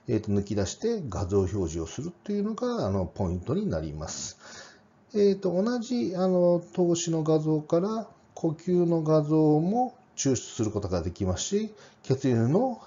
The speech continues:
えーと、画像も抽出することができます。ですので、まあ、一回の検査で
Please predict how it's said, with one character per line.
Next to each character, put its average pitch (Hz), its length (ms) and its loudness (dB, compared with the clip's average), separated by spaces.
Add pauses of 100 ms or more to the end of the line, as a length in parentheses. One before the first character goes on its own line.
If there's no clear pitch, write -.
え 104 120 0
ー 95 60 0
と、 95 120 -2
画 90 140 0
像 90 140 -4
も 202 320 -2 (140)
抽 104 160 -4
出 - 140 -8
す - 80 -6
る 87 80 -2
こ - 100 -8
と 170 120 0
が 220 100 -2
で 120 100 -2
き - 140 -6
ま 76 100 -8
す。 - 240 -16 (480)
で 160 120 2
す 143 120 -4
の 95 100 0
で、 85 120 -2
ま 101 220 0
あ、 - 120 -10
一 127 100 -8 (120)
回 196 160 0
の 92 100 0
検 95 260 -2
査 92 100 -4
で 151 260 -4